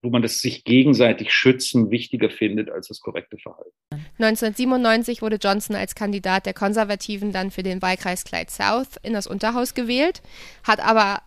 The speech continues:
Speaker 2: deutlich verloren gegen den Amts-, Amtsinhaber der Labour-Partei, Martin Jones. Danach wurde er immer wieder ins T V eingeladen zu Talkshows. Jan, Boris Johnson hat sich ja mehrfach in seinen Kolumnen rassistisch, frauenfeindlich und homophob und so weiter geäußert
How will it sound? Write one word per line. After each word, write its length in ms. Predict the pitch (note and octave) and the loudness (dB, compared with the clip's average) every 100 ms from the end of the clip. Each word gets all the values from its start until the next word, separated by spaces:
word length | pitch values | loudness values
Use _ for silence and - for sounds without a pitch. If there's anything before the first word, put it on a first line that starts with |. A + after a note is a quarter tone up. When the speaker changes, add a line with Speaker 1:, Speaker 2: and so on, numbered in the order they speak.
| F#3+ | 0
Speaker 2:
deutlich 360 | G#3 A#3+ B3+ | 2 2 -2
verloren 400 | - A3+ A3 A3 | -4 0 2 2
gegen 180 | A3 G#3 | 0 -4
den 120 | G3 | -4
Amts-, 300 | - G3+ - - | -6 -8 -10 -6
Amtsinhaber 760 | G#3 G#3 - G#3 G#3 G3 F#3 F#3 | -2 -2 -2 -6 -4 -4 -2 -2
der 140 | F#3 | -2
Labour-Partei, 720 | F#3+ F#3+ F#3+ - D#3 - E3 | 0 0 -2 -4 -8 -2 0
Martin 340 | F#3 E3+ - F3+ | 0 -2 -6 -6
Jones. 520 | - D#3+ - - - - - - - | -2 -2 -2 -10 -14 -14 -14 -12 -2
Danach 380 | F#3+ G3 G#3+ - - | 4 6 4 2 -6
wurde 240 | G#3 G#3+ | -2 2
er 160 | G3+ F3+ | 2 4
immer 200 | B3+ A3+ | 6 6
wieder 220 | A#3 G3+ | 6 4
ins 160 | F3 G3+ | 2 -2
T 120 | F#3+ | -4
V 200 | - F3 | 2 2
eingeladen 680 | D3+ E3 E3 D#3+ D#3+ E3+ F3+ | 4 -2 -4 -2 -2 -2 -6
zu 120 | E3 | -8
Talkshows. 800 | - F#3+ - - - A3 - - - | -2 -2 -2 -8 -8 -10 -10 -16 -8
Jan, 400 | A3+ A3 G#3 G3+ - - G#3 | 2 4 4 2 -4 -16 -4
Boris 340 | A3 G#3+ A3+ - | 4 4 4 2
Johnson 320 | A3+ A#3+ C4 | 0 2 0
hat 120 | A#3+ | -2
sich 140 | A#3 A3 | -2 0
ja 100 | G#3+ | 2
mehrfach 500 | G#3+ A#3 - G#3+ - | 4 2 2 -4 -4
in 160 | G#3 | -4
seinen 240 | G3 F#3+ F#3+ | 0 0 0
Kolumnen 480 | G#3 F#3+ F#3 F3+ | -4 -2 0 -2
rassistisch, 760 | E3+ E3+ - F#3 - F3+ F3 - | -4 -6 -4 -6 -4 -4 -4 -4
frauenfeindlich 960 | - F3+ F3+ - F3+ F3 - F3 F3 - | 0 0 0 -2 -2 -2 -6 -10 -10 -12
und 160 | F3+ | -10
homophob 600 | F3+ E3+ F3 A3+ A#3 G#3+ | -8 -10 -8 0 2 2
und 140 | G#3+ G3+ | 0 -4
so 80 | F#3 | 0
weiter 240 | F3+ F#3 | 0 -2
geäußert 640 | - - F#3+ A3+ G#3+ G3+ | -4 0 2 2 0 -2